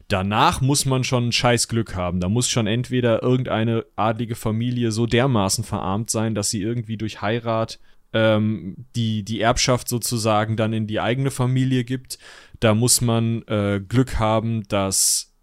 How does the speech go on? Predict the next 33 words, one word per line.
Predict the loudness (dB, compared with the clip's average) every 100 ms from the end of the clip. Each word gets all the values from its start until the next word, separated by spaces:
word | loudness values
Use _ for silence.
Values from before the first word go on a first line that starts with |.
| _ 0
irgendwie | 4 4 2 -4 -4 -4 -6
die | -8 -4
Pest | 0 2 0 0
ganze | 2 2 0
Familien | 0 2 2 4 2
ausrottet | 2 0 0 0 0 -2
und | -4 -2
man | -2
dann | -2 -2
neue | 0 0
Familien | -2 -2 -2 0 0 0
in |
den | 0 -2
Adelsstand | -2 -4 -4 -4 -2 0
hochholen | -2 0 0 2 2
muss. | 0 0 -2 -4 -14 -20 -20 0
Da | 0
kommen | 4 4 4 4
dann | 4 2
diese, | 0 2 2 4
"Nee, | 4 4
wir | 4 4
sind | 2 2
aber | 0 2 2 2 2
über | 2 2
den | 2 0
siebten | -4 -8 -6
Zweig, | 0 2 0 0
der | -2 0
so | 0 0
und | -2
so | -2 0 0 2 0
seit | 0 0 -2